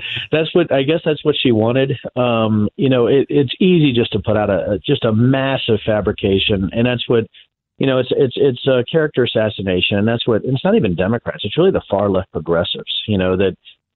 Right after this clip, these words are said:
they have no idea what's going on. And she's never, you know, she's never worn the cloth either. So she doesn't understand military humor.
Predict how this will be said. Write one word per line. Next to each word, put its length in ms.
they 160
have 220
no 380
idea 340
what's 180
going 280
on. 200
And 120
she's 180
never, 360
you 140
know, 180
she's 180
never 200
worn 220
the 120
cloth 340
either. 360
So 120
she 120
doesn't 220
understand 500
military 380
humor. 380